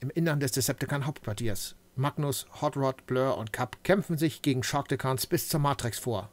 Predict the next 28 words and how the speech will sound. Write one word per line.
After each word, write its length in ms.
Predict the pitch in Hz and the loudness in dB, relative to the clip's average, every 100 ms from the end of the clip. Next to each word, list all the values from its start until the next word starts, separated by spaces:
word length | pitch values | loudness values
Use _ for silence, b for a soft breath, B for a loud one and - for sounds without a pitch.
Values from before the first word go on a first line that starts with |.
| - _ | -20 _
"Schnell, 340 | - 233 226 | -4 2 4
Blur, 400 | 185 214 196 117 - | 6 8 8 6 2
befreie 380 | 175 - 202 233 | 0 2 2 4
die 100 | 240 | 4
Matrix", 560 | 240 220 214 - - - - | 4 4 2 2 -2 -10 -4
befiehlt 460 | 135 120 139 131 - | 0 2 4 4 4
Hot 160 | 127 123 | 0 0
Rod. 240 | 98 - - - - | -4 -6 -16 -20 -2
Einige 320 | 120 123 120 | 2 4 4
Momente 360 | 135 135 131 139 | 4 2 2 0
später. 400 | - 127 107 101 _ _ - | 2 2 0 -4 _ _ 2
Galvatron 420 | 147 151 147 151 | 2 4 0 -2
ist 160 | 135 - | -2 -2
zornig 320 | 170 147 110 | 0 0 0
über 120 | 120 | 0
den 120 | 123 | 0
Verlust 320 | 120 123 113 | 0 0 0
der 80 | 120 | -2
Matrix 480 | 117 117 - 113 - b | 0 -2 -2 -6 -8 b
und 60 | 123 | 2
hebt 280 | 147 - - | 4 4 2
drohend 400 | 127 226 208 165 | 6 8 8 8
die 60 | |
Faust. 480 | 165 156 135 104 - - | 2 2 0 -2 -8 0
"Decepticons, 1120 | 139 127 - - - 151 - 135 135 123 - - | 2 6 4 4 2 4 4 2 -2 2 0 2
wir 300 | 165 226 151 | 2 4 8
wurden 240 | 208 208 202 | 8 8 8
getäuscht. 840 | 208 - - 208 143 - - | 4 6 8 8 8 4 -2